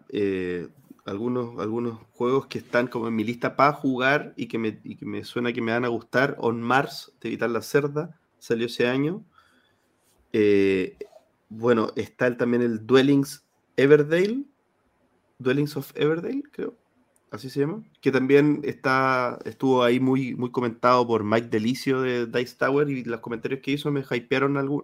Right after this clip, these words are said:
eh, bastante, y es el juego favorito de él. Entonces, <laughs> al-, algo tiene que tener, algo tiene que tener. Vizcondes del Reino del Oeste,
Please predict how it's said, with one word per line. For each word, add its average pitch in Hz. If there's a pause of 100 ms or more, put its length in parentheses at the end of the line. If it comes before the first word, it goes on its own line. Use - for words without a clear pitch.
eh, 123 (440)
bastante, 147
y 135
es 135
el 135
juego 147
favorito 175
de 78
él. - (240)
Entonces, - (480)
<laughs> -
al-, 151
algo 143
tiene 147
que 143
tener, 139 (120)
algo 110
tiene 110
que 113
tener. 95 (320)
Vizcondes 175
del 170
Reino 175
del 165
Oeste, 185